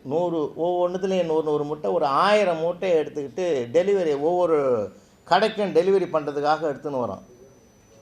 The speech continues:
ஒரு சைக்கிள்ல கட்டி எடுத்துன்னு வரும்போது, கடத்தெருவுக்குள்ள நுழையிற போது ஒரு டர்னிங்ல ஒரு ஸ்கூட்டரை இடிச்சு கீழே விழுந்துடுறான். விழுந்த வேகத்துல இந்த ஆயிரம் முட்டையும் உடைஞ்சு போச்சு. அதுல ஒருத்தன்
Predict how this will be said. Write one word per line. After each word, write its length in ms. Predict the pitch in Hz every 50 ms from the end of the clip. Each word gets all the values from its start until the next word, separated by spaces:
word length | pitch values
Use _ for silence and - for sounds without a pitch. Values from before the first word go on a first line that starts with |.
| - _ _ _ _ -
ஒரு 200 | 165 185 180 165 - -
சைக்கிள்ல 440 | 196 226 233 220 233 220 202 196
கட்டி 320 | 190 185 175 175 196 196 185
எடுத்துன்னு 280 | 180 180 - 208 196
வரும்போது, 760 | 185 180 175 165 160 156 156 151 143 165 180 156 127 127 143 143
கடத்தெருவுக்குள்ள 720 | - 156 180 214 214 208 220 208 202 175 175 175 165 165 160
நுழையிற 420 | 151 151 165 185 190 190 180 165
போது 340 | 147 156 151 156 160 180 170
ஒரு 180 | 160 147 131 113
டர்னிங்ல 560 | 156 160 185 190 185 175 151 143 160 170 175
ஒரு 180 | 160 147 131 - -
ஸ்கூட்டரை 380 | - 180 190 196 190 170 165 151
இடிச்சு 320 | 147 139 131 117 156 147
கீழே 200 | - 156 156 156
விழுந்துடுறான். 500 | 151 139 131 131 127 123 110 98 90 - - - - - - - - - _ - - - _ _ _ _ _ _ _ _ _
விழுந்த 440 | - 110 156 208 240 240 233 233 208
வேகத்துல 580 | 185 190 196 190 180 165 123 - 156 156 185 208
இந்த 140 | 208 180
ஆயிரம் 420 | 143 135 151 170 175 170 160 156 147
முட்டையும் 420 | 139 127 123 165 175 165 143 135
உடைஞ்சு 160 | 143 151 147 135
போச்சு. 240 | 151 156 - - - - - - - - - - - _ _ _ _ _ - - - -
அதுல 360 | 107 123 160 190 220 226 220
ஒருத்தன் 280 | 208 190 190 185 180